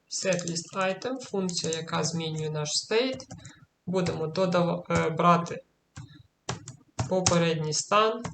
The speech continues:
брати попередні елементи масиву, які у нас вже фактично є в цьому масиву, і додавати новий елемент. Будемо писати елемент.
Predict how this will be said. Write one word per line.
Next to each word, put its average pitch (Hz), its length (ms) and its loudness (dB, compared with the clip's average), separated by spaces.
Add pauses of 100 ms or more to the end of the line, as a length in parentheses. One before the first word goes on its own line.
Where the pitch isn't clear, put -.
(920)
брати 165 600 0 (500)
попередні 175 720 2
елементи 170 640 0
масиву, 165 600 0
які 160 320 -4
у 160 80 2
нас 156 280 -2 (100)
вже 170 340 2
фактично 170 680 0
є 165 200 -2
в 165 60 -6
цьому 190 280 -4
масиву, 190 580 -4 (460)
і 277 180 -2
додавати 180 800 2 (160)
новий 175 580 2
елемент. 233 480 2 (960)
Будемо 160 360 0
писати 156 540 -6 (240)
елемент. 220 540 2